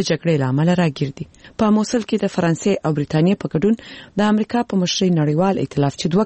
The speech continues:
کاله مخکې د داعش پر ضد هوایي عملیات پیل کړل، د عراقي ځواکونو ملاتړ کوي. د داعش پر ضد د شپېتو هیوادونو ائتلاف د دوهم ګام په اړه پر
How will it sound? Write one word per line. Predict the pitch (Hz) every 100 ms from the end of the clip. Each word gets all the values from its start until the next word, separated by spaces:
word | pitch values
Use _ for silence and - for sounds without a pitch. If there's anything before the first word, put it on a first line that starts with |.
| 208
کاله | 185 196
مخکې | 202 - 208 - - - -
د | 208 202
داعش | 220 226
پر | - 190
ضد | 208 170
هوایي | 160 160 156
عملیات | 147 143 208 -
پیل | 214 190 -
کړل، | 190 185 - - -
د | 185
عراقي | 160 - 165
ځواکونو | - 151 - 165
ملاتړ | 170 165 156 -
کوي. | - - - - -
د | 202 202
داعش | 202 -
پر | 196 185
ضد | 220 - - -
د | 196 175 -
شپېتو | - 185 240 214
هیوادونو | 165 151 165 180
ائتلاف | 139 - 175 220 - - 196
د | 170
دوهم | 180 196 190 262 208
ګام | 170 147
په | 156
اړه | 175 208 - _
پر | -